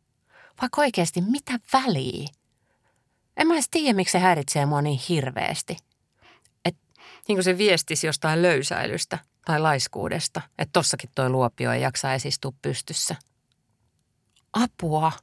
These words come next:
Siis mua <laughs> hävettää puhua tätä ääneen. Oh, onks sulla tällaisia ajatuksia? Sano, et on. Okei,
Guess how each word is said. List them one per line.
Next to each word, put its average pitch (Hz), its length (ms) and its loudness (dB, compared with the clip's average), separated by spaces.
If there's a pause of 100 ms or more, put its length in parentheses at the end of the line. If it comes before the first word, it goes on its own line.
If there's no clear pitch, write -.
(220)
Siis - 160 -2
mua 220 180 4
<laughs> - 120 -2
hävettää 185 640 4
puhua 202 280 4
tätä 190 280 6
ääneen. 202 920 6 (880)
Oh, 190 560 6 (220)
onks 220 220 -2
sulla 190 120 0
tällaisia 175 440 2
ajatuksia? 185 600 0
Sano, 190 280 2
et 190 160 -2
on. 185 300 2 (2750)
Okei, 185 400 4